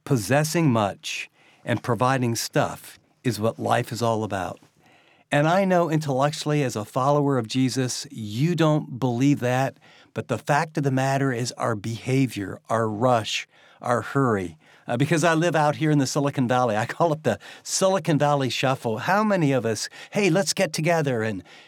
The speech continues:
and, you know, "Yeah, someday, sometime," and then this badge almost of honor, "Well, I'm really busy," and when things slow down.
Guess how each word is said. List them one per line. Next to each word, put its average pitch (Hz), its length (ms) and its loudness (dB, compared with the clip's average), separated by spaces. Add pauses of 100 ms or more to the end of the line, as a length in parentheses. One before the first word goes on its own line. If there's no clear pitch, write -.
and, 143 180 4
you 165 60 4
know, 160 80 2
"Yeah, 170 220 4
someday, 170 460 2
sometime," 156 760 0
and 139 200 -2
then 185 220 0
this 165 200 -2
badge 156 640 0
almost 170 380 0
of 165 160 -2
honor, 131 460 0 (220)
"Well, 147 100 2
I'm 156 160 4
really 165 240 2
busy," 131 560 0
and 110 180 0
when 156 160 2
things 160 320 2
slow 147 220 2
down. 117 500 -2